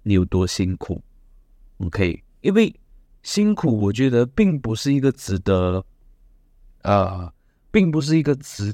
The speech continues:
得赞赏，或者讲值得我们去讲的一个美德来的。喂，辛苦肯定有它的理由啊，对吧？就是我看，我不知道你们，呃，你们可以去上网找一个 video 哦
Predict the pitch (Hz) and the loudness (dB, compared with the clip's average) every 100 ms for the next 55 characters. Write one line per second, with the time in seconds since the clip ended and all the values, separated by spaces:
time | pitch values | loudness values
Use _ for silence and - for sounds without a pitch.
0 | - 101 101 107 107 _ - 190 110 101 | -2 0 2 0 -4 _ 0 2 2 -2
1 | - - - 143 107 90 101 85 - - | -6 -8 -6 -2 -2 -2 0 0 -4 -10
2 | 95 101 117 98 90 92 98 - _ _ | -6 -6 -2 -2 0 0 -2 -6 _ _
3 | _ _ _ _ _ _ 113 107 101 110 | _ _ _ _ _ _ -2 2 2 2
4 | 196 160 - - 95 80 85 90 120 117 | 0 0 -2 0 0 0 -2 0 0 2
5 | 95 80 - 87 85 90 - - - _ | 2 0 -2 -2 0 -2 -6 -14 -18 _
6 | _ _ _ 98 98 110 - 214 220 214 | _ _ _ -4 -2 -2 0 2 2 2
7 | 107 - 101 139 180 98 107 104 110 101 | -2 0 0 2 2 0 0 0 0 0
8 | 87 85 82 92 - _ _ _ _ _ | 0 0 -2 -4 -8 _ _ _ _ _
9 | _ _ _ _ 110 95 85 - - _ | _ _ _ _ 0 0 0 -6 -20 _
10 | _ _ _ _ _ _ 131 120 127 120 | _ _ _ _ _ _ -8 -4 -2 -2
11 | 117 117 - _ _ 120 - 226 - - | 0 -4 -6 _ _ -8 -2 -2 -2 -4
12 | 127 135 202 277 208 113 127 - _ - | -2 -2 0 2 2 0 -2 -4 _ -2
13 | 113 107 107 110 127 202 - 220 131 175 | 0 2 0 -2 -2 0 2 2 2 -4
14 | - 226 127 95 - 85 85 - 127 - | 0 0 0 -4 -4 -4 -4 -2 -2 0
15 | 92 80 117 101 90 85 | -2 0 0 0 -2 -8